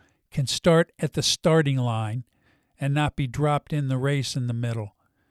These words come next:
So you might even consider going back and starting at the starting line again, because maybe there's some things that you missed that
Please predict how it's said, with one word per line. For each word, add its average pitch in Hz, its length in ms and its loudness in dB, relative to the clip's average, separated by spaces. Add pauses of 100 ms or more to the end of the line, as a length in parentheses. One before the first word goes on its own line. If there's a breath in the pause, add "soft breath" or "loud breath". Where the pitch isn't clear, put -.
(200)
So 139 500 2 (640)
you 196 240 6
might 202 200 4
even 123 280 0
consider 123 600 -2 (480)
going 147 340 2
back 196 460 0 (280)
and 139 160 -2
starting 170 460 2
at 165 120 -4
the - 80 -6
starting 180 460 0
line 190 280 -2
again, 196 500 -2 (1000)
because 156 480 2
maybe 185 340 2
there's 180 240 0
some 160 180 -2
things 170 440 -2
that 165 100 -2
you 151 180 0
missed 180 480 -2
that 151 280 -4